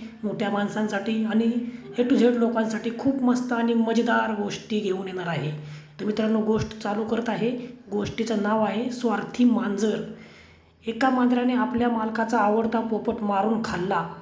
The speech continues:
तेव्हा मालकाने ते मांजर दिसेल तर मारून टाकीन असे रागाने म्हटले. ते ऐकताच मांजर इतके घाबरले की, "ह्या प्रसंगातून देवाने आपल्याला वाचवले तर पुढे आपण कोणताही पक्षी कधीही मारून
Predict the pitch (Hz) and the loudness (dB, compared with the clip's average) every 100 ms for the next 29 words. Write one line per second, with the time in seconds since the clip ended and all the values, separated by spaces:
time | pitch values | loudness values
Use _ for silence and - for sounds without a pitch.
0 | - 196 214 214 196 196 226 220 220 233 | -6 0 2 4 2 0 0 2 2 4
1 | 220 208 202 202 220 226 208 233 226 - | 4 2 2 0 0 2 2 2 0 0
2 | 233 240 - - - 208 208 233 226 226 | 0 0 -4 -10 -6 2 4 4 4 2
3 | 220 240 226 233 214 208 214 233 240 202 | 2 2 2 2 2 4 4 4 6 4
4 | 185 208 196 170 - - - - _ _ | 2 0 -2 -4 -10 -18 -20 -20 _ _
5 | 233 233 233 233 247 247 220 226 233 240 | 4 6 4 4 0 2 2 2 4 4
6 | 247 - 247 190 196 233 247 247 247 254 | 2 0 2 2 2 2 2 2 2 2
7 | 190 208 269 - - - - - 226 220 | 2 2 0 -2 -10 -16 -20 -6 -2 0
8 | 247 247 240 254 247 233 233 240 240 226 | 4 4 4 4 6 6 6 4 4 2
9 | 220 247 247 247 240 220 226 233 233 240 | 2 2 2 4 4 2 2 2 2 2
10 | 247 233 - 214 226 214 226 226 - 220 | 0 0 0 2 2 0 0 -2 -2 -2
11 | 214 240 214 240 233 214 - 233 247 214 | 0 2 2 2 0 -2 -2 0 2 4
12 | 202 226 233 220 214 233 | 4 4 4 4 4 2